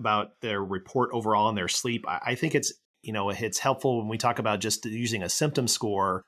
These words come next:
Do they feel overall that there was a change in their quality of sleep when they were doing this? I, I'm, I'm a little bit skeptical of a lot of the sleep watch devices. I mean, we know that, you know, for a lot of the handheld,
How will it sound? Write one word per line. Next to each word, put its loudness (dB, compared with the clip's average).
Do 2
they 4
feel 2
overall 4
that 0
there -2
was -2
a -4
change -6
in -6
their -4
quality -2
of -6
sleep -4
when -6
they -6
were -6
doing -6
this? -4
I, -2
I'm, -4
I'm -4
a -4
little 4
bit 4
skeptical 2
of 2
a 2
lot 2
of -4
the -2
sleep -2
watch 2
devices. -2
I -2
mean, -6
we -4
know 4
that, 0
you -6
know, -2
for 2
a 6
lot 4
of -6
the -2
handheld, 0